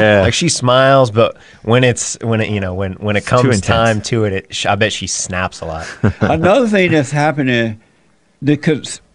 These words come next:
Speaker 3: cur-, the, uh, conservative women and the liberal women, when,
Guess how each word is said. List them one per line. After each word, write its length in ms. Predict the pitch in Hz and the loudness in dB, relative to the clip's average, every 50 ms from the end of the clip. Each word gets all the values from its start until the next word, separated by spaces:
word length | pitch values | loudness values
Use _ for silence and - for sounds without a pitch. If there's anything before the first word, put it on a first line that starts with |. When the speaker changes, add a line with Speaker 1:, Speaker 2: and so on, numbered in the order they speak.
| _ _ _ _ - - | _ _ _ _ -18 -6
Speaker 3:
cur-, 260 | - - 151 - - - | -2 0 0 0 0 -2
the, 380 | 131 - - 127 151 151 143 131 | -12 -10 -4 0 2 4 4 4
uh, 100 | 127 117 | 2 0
conservative 720 | - - 143 127 - - 175 175 180 180 170 175 165 156 | 0 -2 -2 -2 -2 0 0 2 2 2 2 2 2 2
women 360 | 147 151 151 151 156 143 135 - | 2 2 2 2 2 0 -2 -2
and 220 | - 165 156 160 160 | -2 -2 0 2 2
the 80 | 147 | 2
liberal 360 | 139 135 143 151 156 156 147 | 2 4 4 4 4 2 2
women, 440 | 135 139 135 127 127 127 117 113 120 - _ _ - _ _ - | 2 2 2 2 2 0 0 -2 -6 -12 _ _ -20 _ _ -2
when, 280 | 139 151 151 147 - | 0 2 2 2 0